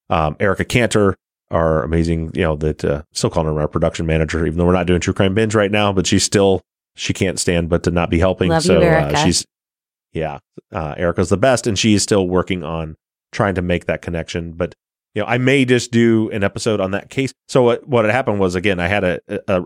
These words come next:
Speaker 1: interview scheduled for today, which is another just bananas case. It's a complete mystery, and it will bring up a lot of questions and, and I think a lot of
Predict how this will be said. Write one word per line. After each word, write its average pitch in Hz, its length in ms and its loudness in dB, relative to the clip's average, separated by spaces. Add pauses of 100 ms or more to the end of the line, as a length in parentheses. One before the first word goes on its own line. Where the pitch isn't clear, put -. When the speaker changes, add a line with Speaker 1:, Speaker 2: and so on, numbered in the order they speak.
Speaker 1:
interview 98 300 0
scheduled 107 400 0
for 95 100 -2
today, 85 320 -2
which 80 180 -4
is 87 60 -2
another 87 560 2 (300)
just 87 200 0 (400)
bananas 95 760 0
case. 85 320 -2
It's - 180 -8 (140)
a 90 100 -4
complete 95 340 -2
mystery, 87 460 0
and 80 80 -2
it 82 80 -2
will 87 340 2 (140)
bring 90 180 0
up 80 140 -2
a 85 40 0
lot 82 180 2
of 73 80 -4
questions 85 500 -2
and, 78 220 -4
and 76 420 -6
I 78 100 -14
think 78 200 -8
a 78 40 -4
lot 78 200 2
of 76 180 -6